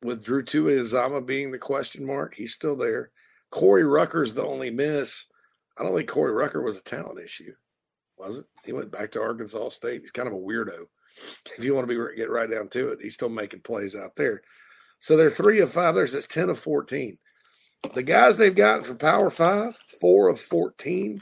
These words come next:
includes Karan Prunty, Tyrese Ross, Jakeem Green, Lavassier Carroll, Terrell Dawkins,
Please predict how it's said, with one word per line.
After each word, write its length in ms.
includes 600
Karan 520
Prunty, 580
Tyrese 640
Ross, 720
Jakeem 600
Green, 680
Lavassier 760
Carroll, 600
Terrell 420
Dawkins, 920